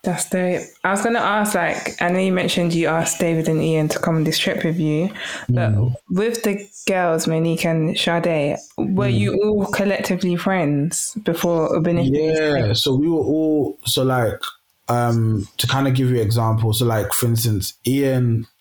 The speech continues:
Speaker 2: I'd known Ian from when he was born. Like, me and me, his mum and my mum had been close from day. So, like,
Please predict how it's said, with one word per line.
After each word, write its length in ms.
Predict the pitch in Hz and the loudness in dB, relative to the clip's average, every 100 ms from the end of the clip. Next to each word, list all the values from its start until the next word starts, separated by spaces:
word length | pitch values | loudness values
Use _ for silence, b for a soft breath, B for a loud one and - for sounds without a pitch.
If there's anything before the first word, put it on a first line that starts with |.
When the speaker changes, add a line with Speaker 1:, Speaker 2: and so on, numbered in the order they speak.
| - | -2
Speaker 2:
I'd 240 | 123 120 | 0 2
known 200 | 123 117 | 2 0
Ian 260 | 104 113 107 | 2 2 0
from 200 | - 104 | 0 0
when 100 | 104 | 2
he 80 | 98 | 2
was 80 | |
born. 500 | 98 101 98 95 95 - | 0 0 0 0 -2 -2
Like, 260 | 98 95 95 | -2 0 0
me 140 | 107 | 0
and 240 | 104 98 107 | 2 0 0
me, 180 | 113 110 | -2 -2
his 200 | 120 120 | 0 2
mum 200 | 113 110 | 2 2
and 120 | 101 | 0
my 140 | 101 104 | 0 2
mum 380 | 101 98 98 113 B - | 2 2 0 -2 B -4
had 200 | 107 92 | -2 0
been 300 | 101 98 95 | 0 0 -2
close 520 | - 120 110 104 - | -4 0 0 0 0
from 600 | - - 107 98 92 90 - - | -2 -2 0 0 0 -2 -6 -4
day. 500 | 101 98 95 87 - | -2 0 0 -2 -4
So, 160 | - 113 | -4 0
like, 240 | 104 98 | 0 0